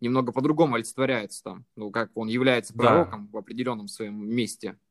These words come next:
Speaker 1: то есть в израильской земле.
Speaker 2: Да, совершенно верно. И тем не менее, Аллах противостоит всем понятиям святых. Ему как бы не нужен посредник. И в моем романе Демиург, как я его называю,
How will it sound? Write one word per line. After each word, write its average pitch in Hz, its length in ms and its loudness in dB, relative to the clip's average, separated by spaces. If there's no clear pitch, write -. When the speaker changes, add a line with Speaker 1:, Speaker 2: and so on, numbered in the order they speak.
Speaker 1:
то 95 60 -6
есть - 180 -12
в 107 100 -2
израильской 110 460 2
земле. 104 340 -2
Speaker 2:
Да, 98 220 0
совершенно 131 340 -2
верно. 127 260 4
И 127 80 -4
тем 160 200 0
не 160 100 4
менее, 165 380 4
Аллах 135 440 2
противостоит 127 840 0
всем 131 480 2
понятиям 117 480 0
святых. 107 460 -4
Ему 131 320 4
как 127 160 0
бы 131 80 4
не 131 100 6
нужен 127 320 2
посредник. 101 640 -2
И 113 520 4
в 110 40 -2
моем 131 300 2
романе 127 720 4
Демиург, 127 560 6
как 104 200 -10
я 98 80 0
его 98 160 0
называю, 98 640 -2